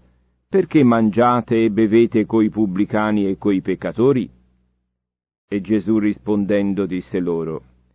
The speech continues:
"I sani non hanno bisogno del medico, bensì i malati. Io non sono venuto a chiamare dei giusti, ma dei peccatori a ravvedimento." Ed essi gli dissero:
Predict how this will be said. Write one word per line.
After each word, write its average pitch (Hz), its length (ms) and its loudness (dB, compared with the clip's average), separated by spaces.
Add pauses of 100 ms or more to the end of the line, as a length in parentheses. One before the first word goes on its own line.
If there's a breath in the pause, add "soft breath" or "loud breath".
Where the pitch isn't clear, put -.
(500)
"I 104 140 -6
sani 123 600 0 (120)
non 110 240 0
hanno 113 340 2
bisogno 98 540 -2
del 95 180 -2
medico, 87 680 -6
bensì 98 680 -4
i 107 120 -2
malati. 95 600 -4 (540)
Io 123 380 4
non 117 280 2
sono 143 320 2
venuto 107 460 2
a 98 80 -2
chiamare 101 540 -2
dei 92 200 -4
giusti, 123 520 -2 (200)
ma 101 200 -4
dei 107 300 0
peccatori 101 680 0
a 90 240 -4
ravvedimento." 82 1120 -10 (2750 soft breath)
Ed 123 200 -2
essi 131 540 2
gli 104 180 -2
dissero: 87 580 -6